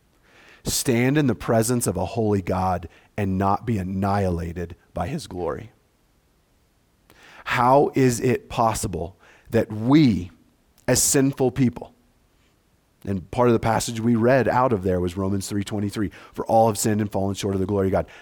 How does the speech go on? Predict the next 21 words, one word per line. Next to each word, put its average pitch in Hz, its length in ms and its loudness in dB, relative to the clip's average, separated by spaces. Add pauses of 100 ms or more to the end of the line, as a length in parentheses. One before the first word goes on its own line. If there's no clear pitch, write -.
How 85 140 -2
can 147 260 0
we, 113 260 0
as - 180 -4
sinful 113 420 -2
people, 82 460 -6 (960)
ever 101 520 0
be 110 140 -2
able 90 140 -2
to 85 80 -4
stand 95 400 -2
before 87 280 -10
a 87 60 -8
holy 85 260 -8
God? 82 320 -8 (840)
That's - 320 -4
the 87 80 -12
question 87 420 -8
Paul 87 240 -4
is 82 80 -10
trying 90 360 -8